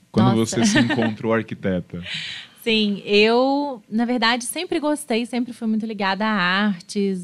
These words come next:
Speaker 2: sempre tive esse lado de gostar de desenhar, enfim, sempre tive essa, esse, isso como um hobby, mas nunca tinha pensado em ser arquiteta.
Speaker 1: Você nasceu em Juiz de Fora?
Speaker 2: Nasci em Juiz de Fora.
Speaker 1: Tá.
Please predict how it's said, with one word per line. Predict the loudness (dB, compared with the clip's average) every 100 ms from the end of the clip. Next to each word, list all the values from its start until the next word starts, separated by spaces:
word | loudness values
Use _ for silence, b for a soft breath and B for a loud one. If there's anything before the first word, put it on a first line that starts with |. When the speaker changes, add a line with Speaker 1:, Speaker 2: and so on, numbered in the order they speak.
| -6
Speaker 2:
sempre | 0 2 2 -2 -4 -6
tive | -12 -4 -2 0
esse | -2 -2
lado | 0 0 0 -2 -2 b b b b b -6
de | -4
gostar | -2 -2 -2
de | 0
desenhar, | 0 2 4 4 4 4 4 2
enfim, | 0 0 0 0 0 -4
sempre | -2 0 -2
tive | -6 -6 -2 -4 -4
essa, | -6 -6 -6 -6 -8 -12 -16 -20 _ -6
esse, | -4 0
isso | -2 0
como | 2 4
um | 4
hobby, | 4 4 4 -2 -4 b b b b b 2
mas | 4 6 4 2
nunca | 2 2
tinha | 0 0
pensado | 0 2 2
em |
ser | 2
arquiteta. | 0 0 0 0 0 -2 -4
Speaker 1:
Você | 0
nasceu | 2 2 6 8
em | 10
Juiz | 10 8
de |
Fora? | 6 4 2 0
Speaker 2:
Nasci | 4 6 6
em | 4
Juiz | 4
de | 0
Fora. | -2 -2 -4
Speaker 1:
Tá. | -6